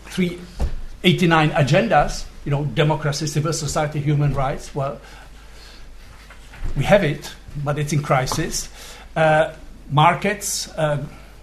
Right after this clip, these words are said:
o-, the more open, the better, the more deregulated, uh, the most wonderful, dismantling the state. Yes, we have achieved all that. Guess what? The markets are in crisis and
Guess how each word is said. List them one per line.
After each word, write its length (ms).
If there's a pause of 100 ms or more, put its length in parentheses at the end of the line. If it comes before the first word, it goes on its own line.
(240)
o-, 140
the 340
more 240
open, 360
the 80
better, 400
the 120
more 160
deregulated, 840
uh, 100
the 80
most 220
wonderful, 380
dismantling 640
the 100
state. 280 (240)
Yes, 300
we 120
have 120
achieved 400
all 160
that. 320 (440)
Guess 240
what? 220
The 80
markets 440
are 160
in 100
crisis 720 (280)
and 340